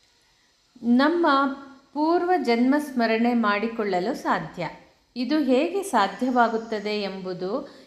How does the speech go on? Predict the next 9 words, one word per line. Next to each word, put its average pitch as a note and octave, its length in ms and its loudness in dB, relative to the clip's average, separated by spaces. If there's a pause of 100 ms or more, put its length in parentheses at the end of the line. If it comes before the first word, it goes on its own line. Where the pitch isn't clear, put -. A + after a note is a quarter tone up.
(140)
ಇನ್ನೂ C#4+ 460 2
ಗೂಢವಾದ A3+ 760 0 (100)
ವಿಚಾರವಾಗಿದೆ." F3 1000 -8 (1120)
ಅವರೇ B3+ 380 4
ಮುಂದುವರೆದು G#3+ 880 0
ಅಂತಹುದೇ B3+ 680 -2
ಇನ್ನೊಂದು A#3 460 2
ಘಟನೆಯನ್ನು G3 1000 -6
ತಿಳಿಸಿದರು. F#3 720 -6